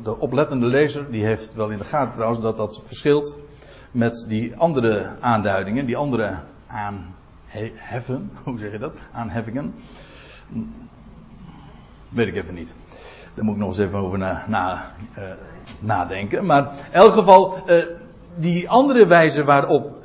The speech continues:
Jacobus en Petrus en Judas begonnen, eh, slaaf van Jezus Christus.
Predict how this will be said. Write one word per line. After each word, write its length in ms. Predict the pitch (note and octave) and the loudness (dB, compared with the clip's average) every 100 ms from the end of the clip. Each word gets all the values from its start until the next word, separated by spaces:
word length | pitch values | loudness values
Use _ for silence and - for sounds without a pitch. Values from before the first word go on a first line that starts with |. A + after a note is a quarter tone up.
| - | -6
Jacobus 840 | B2 C#3+ G#3 F#3 G#2+ G2+ - - | -2 2 2 2 -4 -8 -10 -10
en 180 | - D3 | -6 -4
Petrus 540 | D3 F#3+ F#3 C3+ G#2+ C#3 | 4 4 4 2 -8 -4
en 140 | C3+ | -2
Judas 380 | C#3 G3 C#3 G#2 | 0 2 2 0
begonnen, 400 | G2+ A#2+ D#3+ - | -4 -6 -6 -10
eh, 100 | G2 - - | -12 -16 -18
slaaf 380 | - G2 E2+ B2 - | -14 -10 -10 -12 -16
van 260 | - F2+ F2 | -12 -10 -2
Jezus 640 | A2+ G#2 - B2 A#2+ - | 0 0 -4 -8 -10 -12
Christus. 680 | - B2+ B2 - - - - | -4 0 0 -2 -10 -12 -12